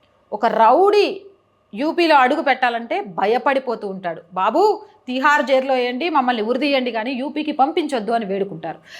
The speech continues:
అదే యూపీ ఈరోజు అభివృద్ధిలో దూసుకుపోతూ ఉంది. కారణం చిన్న పిల్లగాడిని అడిగినా చెప్తారు, అక్కడి సీఎం యోగి ఆదిత్యనాథ్ వల్ల. బుల్డోజర్ బాబాగా పేరు తెచ్చుకొని బుల్డోజర్ బాబాలుగా ఎంతోమంది ముఖ్యమంత్రులు మారడానికి కారణమయ్యారు.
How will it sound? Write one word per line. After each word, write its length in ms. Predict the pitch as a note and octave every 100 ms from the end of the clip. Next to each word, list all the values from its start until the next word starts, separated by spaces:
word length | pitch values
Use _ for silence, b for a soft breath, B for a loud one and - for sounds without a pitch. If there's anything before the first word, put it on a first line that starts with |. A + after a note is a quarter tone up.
| B
అదే 320 | G#3 G#3 G#4
యూపీ 340 | C4 C#4+ D4+ F4+
ఈరోజు 340 | D4 C#4 C#4+
అభివృద్ధిలో 840 | - A3+ G#3 D#4+ D4+ F#3+ A3+ C#4
దూసుకుపోతూ 840 | A#3 - A#3 D4+ D#4 B3 G3+ F#3 E3+
ఉంది. 180 | D#3 - _ _ _
కారణం 320 | D4 D#4+ F#4+ A4 - b b b - F4
చిన్న 300 | A4 A#4 A#4+
పిల్లగాడిని 320 | E4+ D#4 C4+
అడిగినా 220 | A#3 A3+
చెప్తారు, 500 | G#3 F#3+ - G3+ C#4 -
అక్కడి 260 | B3+ D#4+ C4+
సీఎం 340 | A#3+ B3+ D4
యోగి 340 | G3 G#3+ A3 G3+
ఆదిత్యనాథ్ 640 | F#3 F#3 E3+ F#3 F3 E3+
వల్ల. 160 | E3+ D#3+ - b b b G3+
బుల్డోజర్ 680 | G3 F#4 G4 A4 G4+ G4
బాబాగా 440 | C4 D4+ D4+ C#4+ C#4
పేరు 260 | A#3+ A#3
తెచ్చుకొని 560 | B3 B3 - B3 D#4+ A#4+ -
బుల్డోజర్ 600 | F#3+ D4 D#4+ F#4 F#4 F4
బాబాలుగా 680 | A3+ A#3+ B3+ C4 D4+ D4+ D#4+
ఎంతోమంది 840 | D4 G#3 A#3+ - F#4 G#4+ G#4 F#4+ F4
ముఖ్యమంత్రులు 560 | D4+ D4 C4 B3+ C4
మారడానికి 520 | A#3 A3 A3 G#3 A3+ E4
కారణమయ్యారు. 640 | A#3+ G3 F#3 E3+ E3